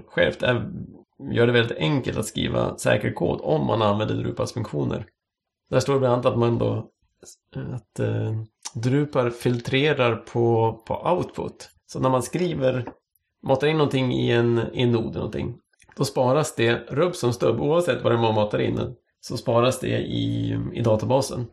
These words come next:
Sen har, har man någon massa dum JavaScript och sånt i kommentaren, så filtreras det vid visningen.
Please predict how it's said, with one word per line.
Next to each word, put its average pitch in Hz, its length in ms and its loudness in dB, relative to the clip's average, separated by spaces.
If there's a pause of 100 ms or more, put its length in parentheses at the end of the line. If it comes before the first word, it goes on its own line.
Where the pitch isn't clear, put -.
(320)
Sen 139 220 2
har, 131 120 4 (640)
har 120 160 -4
man 139 140 0
någon 123 160 0
massa 110 200 0
dum 117 260 0
JavaScript 117 720 -2
och 113 60 -4
sånt 113 340 -4
i 110 480 -4 (160)
kommentaren, 120 640 2 (200)
så - 200 -6
filtreras 123 680 2
det 123 260 2 (220)
vid 120 280 2
visningen. 117 600 2